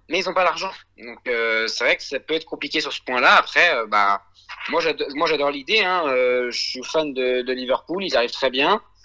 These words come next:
Ils continuent comme ça parce que, honnêtement, euh, ça marche et, euh,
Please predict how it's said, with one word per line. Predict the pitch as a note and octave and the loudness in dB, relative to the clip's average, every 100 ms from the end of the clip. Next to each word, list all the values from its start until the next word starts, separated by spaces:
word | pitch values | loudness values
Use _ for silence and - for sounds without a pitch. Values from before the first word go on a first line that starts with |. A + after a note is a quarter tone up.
| - - - - | -20 -20 -8 -6
Ils | |
continuent | D3 E3 E3 E3 | 0 0 2 2
comme | D3+ C#3+ | 2 2
ça | A3 B3 | 4 4
parce | E3 | 2
que, | - B2+ A#2+ A#2 A2+ | 0 2 4 6 4
honnêtement, | B2 B2 D3+ F3 G3+ C3 | 2 -2 2 4 4 4
euh, | A2 G#2+ | 4 2
ça | - A2+ | 2 2
marche | B2+ A#3 - | 4 4 2
et, | A#2+ G#2 | 0 2
euh, | G2 F#2+ F#2 | 2 0 -2